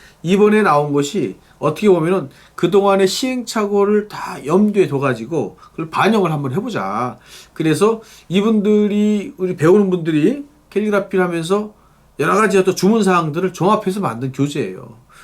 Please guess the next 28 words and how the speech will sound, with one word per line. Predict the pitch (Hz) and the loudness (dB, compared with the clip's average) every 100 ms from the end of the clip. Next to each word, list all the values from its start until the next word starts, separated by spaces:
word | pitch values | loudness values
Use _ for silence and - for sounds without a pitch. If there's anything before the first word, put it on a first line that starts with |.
| - | -16
그래서 | 143 143 170 123 - - - - - _ _ _ - | -8 0 0 0 -12 -20 -20 -20 -20 _ _ _ -10
이 | 151 151 | -8 -6
초급 | - 294 294 | 0 0 2
과정을 | 233 214 214 | 2 4 2
하잖아요. | 233 254 165 120 | 2 2 0 -4
그러면 | 156 143 | -8 -2
중급 | 240 320 311 | 0 0 0
과정을 | 254 208 214 214 214 185 - - | 0 2 2 2 0 -2 -6 -6
또 | 294 277 | -2 -2
시작을 | - 277 180 | 0 0 2
하는 | 185 156 | 0 -2
거예요. | 120 104 | -4 -2
그러면 | 180 214 151 | 0 0 -2
중급 | - 180 | -6 -2
과정을 | 196 190 180 | 0 2 2
하게 | 190 220 | 2 2
되면 | 170 180 151 | 0 0 0
여러분들이 | 156 143 160 214 123 - - - - - _ | 0 -2 -2 -4 -4 -10 -20 -20 -20 -20 _
초급 | - 269 277 | -2 -2 2
과정은 | 254 226 240 240 247 202 175 - _ _ _ _ - | 2 2 2 4 2 0 -6 -18 _ _ _ _ -2
그 | 208 233 220 185 | 2 4 4 2
기역부터 | - 214 226 214 214 | 2 0 2 0 -2
희역까지 | 208 269 240 208 202 226 131 | 0 -4 0 -2 0 0 2
못 | 156 226 | 2 2
쓰는 | 269 247 | 0 0
단어가 | 202 202 185 | 2 2 2
없게 | 147 180 - 254 | 0 0 0 2
만들고 | 175 151 139 110 92 | 2 0 -2 -4 -10